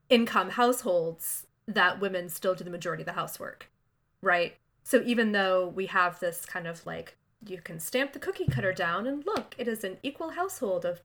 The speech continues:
two people who work and bring home, even if they bring home equal income. Oh, wait, behind the scenes, women are still putting in more labor hours in the house. So again, we're purporting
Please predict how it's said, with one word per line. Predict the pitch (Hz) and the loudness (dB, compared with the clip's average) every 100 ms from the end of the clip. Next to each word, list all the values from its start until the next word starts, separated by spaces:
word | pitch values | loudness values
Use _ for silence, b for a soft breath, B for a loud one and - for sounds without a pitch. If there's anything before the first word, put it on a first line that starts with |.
| _ | _
two | - 339 339 | -6 -6 -6
people | 330 311 214 175 175 | -8 -6 -2 -2 -2
who | 262 247 | -4 0
work | 294 226 180 - | 2 2 2 -4
and | 208 202 | -6 -6
bring | 175 180 | -8 -6
home, | 196 214 | -6 -4
even | 208 220 | -2 -2
if | 233 | 2
they | 240 | 4
bring | 233 226 | 4 2
home | 254 247 - | 0 -2 -6
equal | 165 233 262 | -4 0 2
income. | 359 403 285 190 160 160 B B B _ _ _ | 0 -2 0 0 -2 -10 B B B _ _ _
Oh, | 233 220 | 2 4
wait, | 208 214 208 | 2 0 -2
behind | 202 208 196 175 | -2 -2 -2 -4
the | |
scenes, | - 247 208 180 175 165 - - _ _ | -4 -2 -2 -4 -10 -12 -12 -14 _ _
women | 202 185 170 | -6 -6 -6
are | 160 | -8
still | - - 170 165 160 160 | -8 -4 -4 -4 -8 -12
putting | - 190 170 | -8 -8 -6
in | 156 160 170 165 196 | -10 -12 -14 -14 -10
more | 190 175 | -6 -6
labor | 170 180 170 160 | -4 -6 -4 -4
hours | 160 160 156 160 - - _ _ _ - | -4 -6 -10 -10 -14 -16 _ _ _ -6
in | 196 | -6
the | 170 | -2
house. | 190 - - - - - | 0 -2 -4 -12 -12 -14
So | - - 196 165 170 170 - _ _ _ _ _ _ _ _ | -12 -2 0 0 -2 -6 -12 _ _ _ _ _ _ _ _
again, | 190 180 160 165 | -4 -4 -4 -8
we're | 180 170 170 - - | -8 -6 -8 -12 -10
purporting | 208 - 277 247 214 208 | -10 0 2 2 0 -4